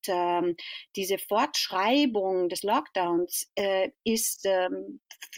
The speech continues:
ein massiver Einschnitt in die Entwicklung dieser jungen Leute, denn da, zur Entwicklung gehört eben nicht nur Lernen, sondern sich auch zu bewegen und den Körper zu belasten. Und da sind wir gerade am Überlegen, wie wir das jetzt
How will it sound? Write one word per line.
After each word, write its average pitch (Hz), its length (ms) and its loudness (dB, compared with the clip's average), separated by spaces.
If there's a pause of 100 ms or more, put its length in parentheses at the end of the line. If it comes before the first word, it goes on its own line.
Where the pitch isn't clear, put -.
ein 202 200 0
massiver 269 640 2
Einschnitt 220 580 2
in 214 140 0
die 202 280 -2
Entwicklung 208 680 0
dieser 196 540 0
jungen 196 480 -2
Leute, 185 440 0 (420)
denn 226 380 2 (240)
da, 185 140 0 (160)
zur 208 160 2
Entwicklung 233 420 0
gehört 214 320 -2
eben 196 140 -2
nicht 214 240 -4
nur 202 100 -2
Lernen, 190 380 -2
sondern 190 360 -6 (280)
sich - 240 -6
auch 185 120 -4
zu - 160 -12
bewegen 196 400 -2
und 170 220 -4
den 165 100 -10
Körper 185 440 -2 (320)
zu 185 120 -6
belasten. 175 440 -2
Und 160 200 2
da 240 360 2
sind 226 240 2
wir 220 100 0
gerade 196 380 0
am 233 100 2
Überlegen, 185 500 -2 (360)
wie 208 100 -2
wir 220 100 2
das 196 240 -2
jetzt - 240 -16